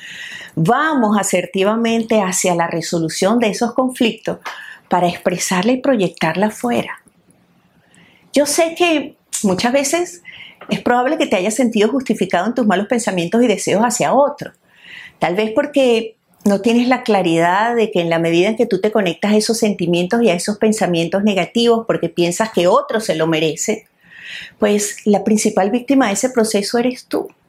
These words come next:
No podemos reconciliarnos con el mundo sin darle cabida a todos en nuestro mundo con sus diferencias.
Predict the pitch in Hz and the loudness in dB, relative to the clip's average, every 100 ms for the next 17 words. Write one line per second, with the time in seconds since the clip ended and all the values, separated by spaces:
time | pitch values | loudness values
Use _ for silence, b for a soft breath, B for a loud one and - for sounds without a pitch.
0 | _ _ _ _ _ B B B B - | _ _ _ _ _ B B B B -2
1 | 214 226 240 262 294 294 240 226 214 202 | 0 2 2 4 2 2 0 2 4 4
2 | 220 262 269 277 220 220 240 247 262 269 | 2 0 2 2 4 4 4 2 0 0
3 | 226 190 202 254 262 185 196 240 240 277 | 2 2 2 0 -2 0 0 -2 0 2
4 | 339 240 196 180 - 180 175 208 285 302 | 2 0 -2 -4 0 -2 0 0 2 0
5 | - 180 156 - 170 277 269 - - | 0 -2 -2 -2 -2 -2 -4 -10 -16